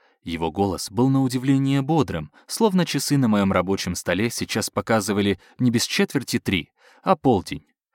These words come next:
«Чем могу быть вам полезен?» «Жемчуг. Мне нужен жемчуг Таити», и, не дожидаясь ответа, продолжил свою мысль. «Меня интересует исключительно моллюск пинктада маргаритифера.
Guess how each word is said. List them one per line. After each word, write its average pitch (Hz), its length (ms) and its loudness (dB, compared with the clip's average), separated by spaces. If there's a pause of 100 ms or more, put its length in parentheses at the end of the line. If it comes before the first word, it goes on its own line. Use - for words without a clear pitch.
(320)
«Чем 254 240 4
могу 220 240 4
быть 196 180 2
вам 185 180 4
полезен?» 175 520 2 (920)
«Жемчуг. 87 640 -4 (440)
Мне 101 300 4
нужен 131 340 4
жемчуг 113 480 2
Таити», 117 500 0 (480)
и, 92 60 -6
не 87 120 0
дожидаясь 82 580 -2
ответа, 90 480 -2 (180)
продолжил 90 580 -2
свою 82 340 -2
мысль. - 380 -8 (960)
«Меня 113 340 4
интересует 139 640 4
исключительно 120 760 2
моллюск 104 560 2
пинктада 95 640 4
маргаритифера. 98 920 2